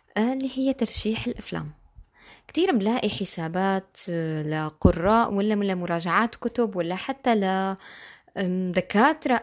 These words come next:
أيًا كان، شخصيات رائعة يعني أنا بنظري، فجأة بتلاقيهم رشحوا أفلام.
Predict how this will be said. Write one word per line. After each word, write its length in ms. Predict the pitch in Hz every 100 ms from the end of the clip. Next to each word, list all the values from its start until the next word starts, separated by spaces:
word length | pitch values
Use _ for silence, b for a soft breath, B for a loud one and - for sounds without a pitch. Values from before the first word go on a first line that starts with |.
| -
أيًا 300 | 370 302 240
كان، 240 | - 254
شخصيات 720 | - - - 185 214 262 - - -
رائعة 400 | 226 - - 165
يعني 320 | 156 156 156
أنا 100 | 156
بنظري، 560 | 156 170 202 165 202 - B B B B B
فجأة 420 | - 381 359 320
بتلاقيهم 680 | 285 233 220 240 220 226 208
رشحوا 420 | 226 - 247 - -
أفلام. 380 | - 185 160